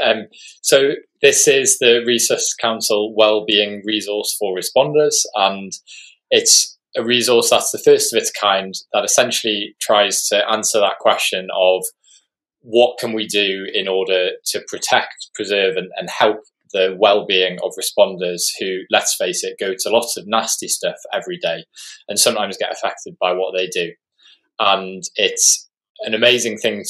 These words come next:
to have been involved in and, and have got to work on, 'cause we've managed to get experts from all across the world who are really the, the top in their field to contribute to this resource.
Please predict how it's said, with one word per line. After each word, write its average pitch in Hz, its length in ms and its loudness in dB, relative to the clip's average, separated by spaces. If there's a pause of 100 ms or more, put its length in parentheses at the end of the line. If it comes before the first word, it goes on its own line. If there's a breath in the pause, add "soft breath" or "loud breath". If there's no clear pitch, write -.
to 98 260 2 (120)
have - 120 -12
been 107 160 -4
involved 98 400 0
in 98 120 -2
and, 98 220 -10
and 95 260 -8 (300)
have 104 120 -6 (120)
got 107 140 -4
to 107 120 -8
work 104 320 4
on, 98 220 -4
'cause - 340 -6
we've 101 240 -10 (300)
managed 104 360 0
to - 40 -12
get 95 180 -4
experts 95 640 0
from 92 460 -6 (160)
all 107 180 2
across - 300 -2
the 95 80 -16
world 92 420 2
who 95 160 0
are 87 240 2 (800 loud breath)
really 104 340 2
the, 95 180 -2
the 101 80 -8
top - 300 0
in 101 60 -6
their 92 100 -2
field 90 340 -2
to - 80 -14
contribute - 480 -4
to - 120 -10
this 95 200 -6
resource. 92 600 -6